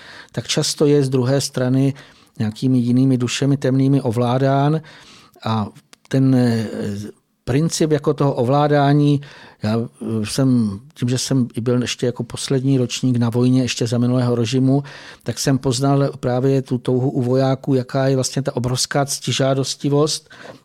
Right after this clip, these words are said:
Eh, to popisuju to pro to, kteří to třeba neprožili. Oni vlastně mají takovou obrovskou ctižádost, aby mohli,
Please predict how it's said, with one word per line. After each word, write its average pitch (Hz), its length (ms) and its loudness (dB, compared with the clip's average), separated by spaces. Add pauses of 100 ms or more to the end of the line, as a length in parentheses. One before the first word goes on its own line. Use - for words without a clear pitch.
(1400)
Eh, 117 220 0 (360)
to 107 100 -12
popisuju 135 480 -4
to 131 100 -2
pro 127 140 -4
to, 127 120 -4
kteří 131 240 -6
to 127 140 -4
třeba 135 280 -2 (360)
neprožili. 131 580 0 (1400)
Oni 139 200 2
vlastně 151 280 0
mají 151 180 2
takovou 139 280 -2
obrovskou 139 440 -2
ctižádost, 139 720 -2
aby 135 140 0
mohli, 135 480 2